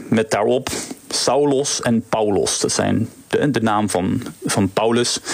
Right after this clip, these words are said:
die voorheen Saul heette en werd bekeerd en, en toen heette die Paulus. Het zou dus kunnen gaan om iemand als Redwald die weliswaar recentelijk bekeerd, maar ook nog heidense gebruiken aanhield.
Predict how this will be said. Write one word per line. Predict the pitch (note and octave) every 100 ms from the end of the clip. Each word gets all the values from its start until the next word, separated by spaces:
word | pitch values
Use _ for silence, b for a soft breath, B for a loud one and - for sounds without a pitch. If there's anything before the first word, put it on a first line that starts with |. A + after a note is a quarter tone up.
| B B B
die | - G#2+ -
voorheen | A2+ G#2+ F#2+ G#2+
Saul | - A#2 G#2 G#2+
heette | G#2 F#2+ G#2+
en | - F#2 F#2+ F#2+ - - -
werd | - -
bekeerd | A2+ G2+ F#2 F#2+
en, | - F#2+ A#2+ -
en | B2+
toen | - G#2+
heette | A2 -
die | -
Paulus. | G2 F#2+ - - - B B B B B
Het | -
zou | D#3+
dus | F3 -
kunnen | D3
gaan | - A#2+ D3
om | C#3+
iemand | C#3 D3 C#3 A#2+ - -
als | D3+ F3+
Redwald | B2 C3 A#2+ C3+ C#3+ D3
die | B2+ B2+ B2 - B B B B
weliswaar | - C3+ B2+ D3 D3 C#3+ D3 C3 A#2+ - B B
recentelijk | - - D3+ C#3 B2 A2+
bekeerd, | - D#3+ F3 F#3 - B B B B B
maar | A#2+ C3 C3
ook | C3+ B2
nog | B2 -
heidense | A#2 A#2 -
gebruiken | - G#2 G#2 G2 -
aanhield. | D#2+ F#2 F#2+ -